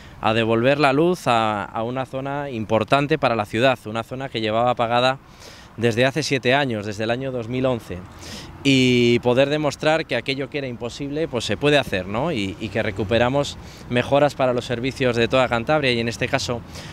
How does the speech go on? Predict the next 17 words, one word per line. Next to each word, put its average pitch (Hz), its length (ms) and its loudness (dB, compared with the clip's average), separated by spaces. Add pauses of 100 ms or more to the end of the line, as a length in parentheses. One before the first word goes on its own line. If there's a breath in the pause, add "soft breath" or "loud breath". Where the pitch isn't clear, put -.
(140 loud breath)
para 123 220 4
Torrelavega, 123 560 2
pues 120 240 -6
una, 120 340 -6
es 113 140 -10
una 123 140 -6
cuestión 120 500 -4 (300 loud breath)
importante 135 680 0
y 123 100 0
que, 101 320 -4
que 107 160 -4
debemos 127 460 2
de 117 120 4
poner 110 300 2
hoy 113 160 2
en 104 100 0
valor. 85 280 -2